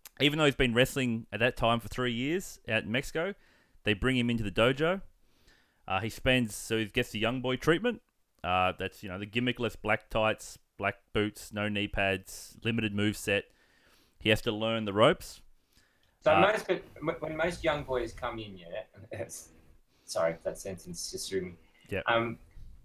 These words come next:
Speaker 2: when the young boys come in, generally they have next, they have, most of them would have no experience, yeah?
Speaker 1: A lot of them have limited experience. Some of them have either amateur wrestling experience or they're really good athletes,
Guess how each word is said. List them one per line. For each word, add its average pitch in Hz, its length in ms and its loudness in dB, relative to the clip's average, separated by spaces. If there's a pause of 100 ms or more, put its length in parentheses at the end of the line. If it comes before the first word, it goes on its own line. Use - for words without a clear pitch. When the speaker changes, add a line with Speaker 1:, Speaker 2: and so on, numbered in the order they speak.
(160)
Speaker 2:
when 160 200 6
the 160 80 4
young 135 260 2
boys 120 280 2
come 113 260 0
in, 123 420 -6
generally 113 600 -4
they 120 240 4
have 117 320 2 (200)
next, 113 400 -4
they 117 140 4
have, 127 240 2 (120)
most 135 360 0
of 131 60 -8
them 120 80 -8
would 113 100 -8
have 101 240 -4
no 98 220 -2
experience, - 600 -12
yeah? 85 180 -8 (320)
Speaker 1:
A 117 60 -2
lot 160 160 4
of 170 80 0
them 156 100 -2
have 135 200 0
limited 135 260 -4
experience. 107 560 -6
Some 156 200 -2
of 165 60 0
them 147 100 -4
have 131 320 0 (600)
either 104 580 2
amateur 147 300 -2
wrestling 135 340 0
experience 127 580 -4
or 95 80 -6
they're 92 120 -2
really 127 180 -4
good 110 120 -4
athletes, 117 720 -2